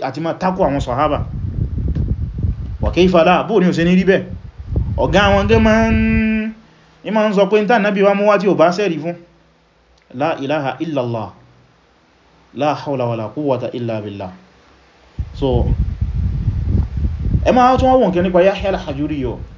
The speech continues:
Alákùnrin Yahya al-Hajuri. Tí, ok, ká ní a gbà, ká lá gbà, a gbà o, kò rí bẹ́ẹ̀ o. But ṣé ẹ mọ̀ pé kí èèyàn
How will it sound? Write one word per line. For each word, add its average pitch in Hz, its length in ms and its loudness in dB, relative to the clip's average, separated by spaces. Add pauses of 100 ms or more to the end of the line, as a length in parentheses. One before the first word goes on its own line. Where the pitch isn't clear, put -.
(1120)
Alákùnrin 185 360 2
Yahya 196 240 4
al-Hajuri. 156 600 0 (2000)
Tí, 247 500 2 (1800)
ok, 139 400 0
ká 196 140 2
ní 220 120 2
a 185 140 6
gbà, 143 200 2 (300)
ká 170 120 4
lá 165 160 4
gbà, 139 260 0 (360)
a 175 220 4
gbà 165 240 4
o, 165 60 2
kò 147 160 -2
rí 175 100 0
bẹ́ẹ̀ 180 160 4
o. 120 120 -2 (560)
But 135 140 -6
ṣé 196 100 -2
ẹ 180 40 0
mọ̀ 147 160 -4
pé 196 320 0 (1200)
kí 196 80 -2
èèyàn 170 200 2